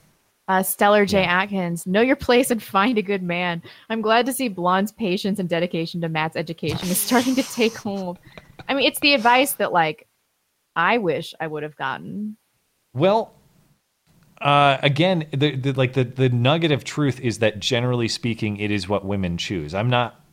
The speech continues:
Speaker 2: you and I differ probably on the degree of force we would like to use in women making that, uh, choice or allowing them that choice, whatever
Speaker 1: Right.
Speaker 2: you want to call it. But the truth that I'm getting at is, like, I, I was thinking about what I would se-, what I would tell my daughter if she was sixteen, seventeen, eighteen, about to graduate high school.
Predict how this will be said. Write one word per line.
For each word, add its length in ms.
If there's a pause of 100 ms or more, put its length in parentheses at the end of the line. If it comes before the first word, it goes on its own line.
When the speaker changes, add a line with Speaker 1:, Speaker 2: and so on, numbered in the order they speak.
Speaker 2:
you 320
and 80
I 100
differ 340
probably 380
on 80
the 80
degree 260
of 80
force 420
we 80
would 120
like 180
to 100
use 280
in 100
women 480
making 400
that, 320
uh, 220
choice 480
or 280 (180)
allowing 480
them 160
that 220
choice, 340
whatever 240
Speaker 1:
Right. 60
Speaker 2:
you 100
want 160
to 60
call 220
it. 120
But 260 (1080)
the 160
truth 340
that 100
I'm 120
getting 260
at 160
is, 280 (460)
like, 180
I, 180
I 80
was 140
thinking 200
about 200
what 140
I 80
would 200
se-, 320
what 200
I 60
would 160
tell 180
my 160
daughter 480
if 100
she 200
was 520
sixteen, 460
seventeen, 420
eighteen, 320
about 220
to 60
graduate 340
high 140
school. 360